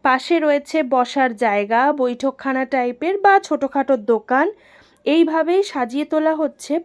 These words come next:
পুরো পুজো মণ্ডপটিকে। বেশ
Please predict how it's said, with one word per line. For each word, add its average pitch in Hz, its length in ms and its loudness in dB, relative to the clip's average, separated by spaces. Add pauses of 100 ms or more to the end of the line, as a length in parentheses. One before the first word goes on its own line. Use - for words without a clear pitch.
পুরো 311 240 0
পুজো 247 280 -2
মণ্ডপটিকে। 185 720 -8 (1300)
বেশ 302 420 -2